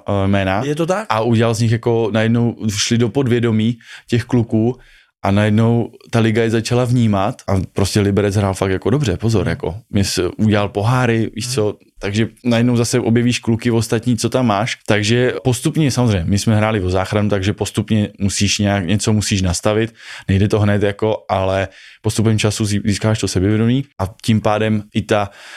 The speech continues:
Speaker 1: práce s tím balonem je jiná, není to jenom takový, že to kopneš dopředu, nebo se to rychle
Speaker 2: Jasně.
Speaker 1: zbavíš,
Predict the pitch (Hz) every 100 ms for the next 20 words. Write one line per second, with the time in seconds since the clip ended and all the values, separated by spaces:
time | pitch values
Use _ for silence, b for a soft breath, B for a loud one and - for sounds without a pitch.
0 | B B 101 104 107 113 101 104 104 95
1 | 107 117 117 113 - 101 104 101 107 107
2 | 107 110 101 110 113 113 107 95 - 107
3 | 110 110 104 107 107 101 98 110 110 127
4 | 120 101 107 113